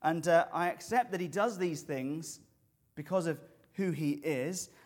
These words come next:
and that I can't keep him happy or placate him in any way or get myself off his radar or make him go away. But what about God? Tell me something about him.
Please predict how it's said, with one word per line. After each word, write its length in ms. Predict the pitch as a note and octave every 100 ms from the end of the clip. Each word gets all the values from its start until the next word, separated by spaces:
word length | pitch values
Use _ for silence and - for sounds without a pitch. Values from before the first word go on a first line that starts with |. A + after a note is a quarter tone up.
| -
and 120 | E3
that 100 | -
I 140 | D#3+ F#3+
can't 540 | - F#3 A3 A3+ D#3
keep 240 | - G#3 G#3
him 200 | F3+ C#3
happy 720 | C3 G3 F3 - B2 D3+ - - - -
or 120 | D#3
placate 640 | D#3 E3+ - - A3 G3+
him 180 | F#3+ E3
in 140 | D#3
any 300 | D#3 D3 C#3
way 440 | C3+ A#2+ A2 A2 C#3 - -
or 100 | D#3
get 200 | F#3 E3+
myself 460 | E3 D3+ F#3 D#3+ -
off 200 | F3 F3
his 200 | E3+ C3
radar 880 | C3+ D#3+ F3+ F#3+ C#3+ A2 F#2+ B2+ G#3 - _ _ _ _
or 160 | - F3
make 240 | F3+ E3+
him 180 | F3 D#3+
go 200 | E3 D#3
away. 520 | D3+ C#3+ A2+ G2+ C3 E3 _ _ _ _ _ _ _ -
But 180 | F#3+ E3
what 200 | F3 G3+
about 460 | F3 D3+ E3+ -
God? 380 | G3+ G#3+ F3+ A#2+ - - A2+ - _ _ _ _ _ -
Tell 120 | F#3+
me 80 | F#3
something 280 | F3+ E3
about 220 | D3+ C#3+ C#3+
him. 320 | E3+ C3